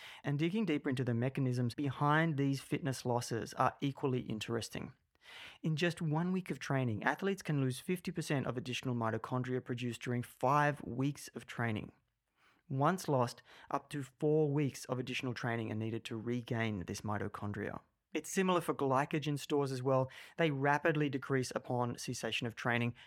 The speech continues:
with losses of forty to fifty percent to be expected following four weeks of detraining. This has direct implications on the athlete's work tolerance upon resuming training. Even following one week of detraining, the athlete will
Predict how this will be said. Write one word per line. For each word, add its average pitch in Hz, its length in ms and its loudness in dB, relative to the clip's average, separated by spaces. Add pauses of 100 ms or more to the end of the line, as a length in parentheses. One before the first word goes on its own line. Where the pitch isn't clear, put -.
with - 160 -4
losses 143 400 2
of 120 340 2
forty 170 440 0
to 165 160 -10
fifty 143 260 -6
percent 127 480 -2
to - 80 -10
be 131 120 0
expected 127 440 0
following 120 320 2
four 131 320 2
weeks 127 280 0
of 113 160 -6
detraining. 113 520 0 (460)
This 208 180 -2
has 147 180 4
direct 156 480 0
implications 123 840 0
on 127 160 0
the 120 220 0
athlete's 127 480 0
work 139 220 2
tolerance 120 420 2
upon 117 420 0
resuming 117 460 -4
training. 117 340 0 (320)
Even 196 260 2
following 147 480 4
one 143 240 4
week 147 200 0
of 117 80 -6
detraining, 117 480 -2 (100)
the 147 160 -4
athlete 156 460 0
will 143 260 0